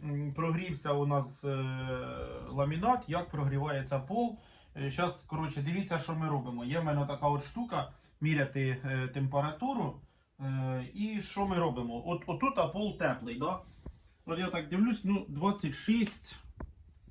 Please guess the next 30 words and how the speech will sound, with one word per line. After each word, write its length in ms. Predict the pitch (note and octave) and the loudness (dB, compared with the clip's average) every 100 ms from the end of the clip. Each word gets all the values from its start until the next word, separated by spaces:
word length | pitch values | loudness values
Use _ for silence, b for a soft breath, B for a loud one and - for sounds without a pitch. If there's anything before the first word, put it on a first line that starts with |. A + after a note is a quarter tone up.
| - - - - - - - - - - _ _ _ _ _ _ _ _ _ _ | -20 -20 -20 -20 -20 -20 -20 -20 -20 -20 _ _ _ _ _ _ _ _ _ _
не 160 | C#3 B2+ | 4 6
знаю, 280 | B2+ A#2 G#2+ | 6 4 6
близько 400 | C3+ G3 - C3+ | 8 8 8 6
його 200 | B2+ B2 | 6 6
треба, 340 | B2 A2+ G#2+ | 4 2 2
отак 380 | - C#3+ G#2 F#2+ | 0 0 0 -2
десь, 160 | G#2+ | -2
да? 220 | A#2+ F3+ F#3 - | 4 6 4 -2
Ну, 220 | C4 G3+ C3+ B2 | -2 0 -2 -4
сантиметрів 560 | - B2+ B2+ A#2+ B2 | 0 2 2 2 2
десять 320 | A#2 A#2+ A2+ | 4 4 2
від 180 | A#2+ A2+ | -2 0
пола. 320 | B2+ A#2 - - B B B B | 2 2 2 -6 B B B B
Тобто 200 | - A#3+ | 8 10
двадцять 400 | E3+ F#3 G#3+ G3 | 10 10 10 8
шість 320 | - A#3+ G#3+ - | 6 6 6 6
і 60 | |
п'ять, 360 | E3 F#3+ A#3 F3+ | 8 10 10 8
двадцять 360 | D3 E3+ E3 C#3 | 6 4 2 2
шість 460 | F3+ E3 - - - - | 2 2 0 -20 -20 -2
і 120 | D3 | -2
чотири, 680 | C3 C#3+ C#3 A3 A3 F#3 E3 B B B B _ _ _ _ _ _ _ _ - | 2 0 4 10 12 12 10 B B B B _ _ _ _ _ _ _ _ -2
плюс-мінус, 640 | E3+ F#3 E3+ G3 A#3 F3+ - | 8 10 10 10 10 10 8
в 60 | |
общем, 300 | E3+ - D3+ | 2 4 2
двадцять 320 | C#3+ G3 F3+ | 4 4 2
шість 200 | - D#3+ | -2 0
градусів 500 | C#3 F3+ D#3 - C3 | 2 2 0 0 2
у 60 | C3 | 4
нас, 300 | C#3+ E3+ - | 4 2 -2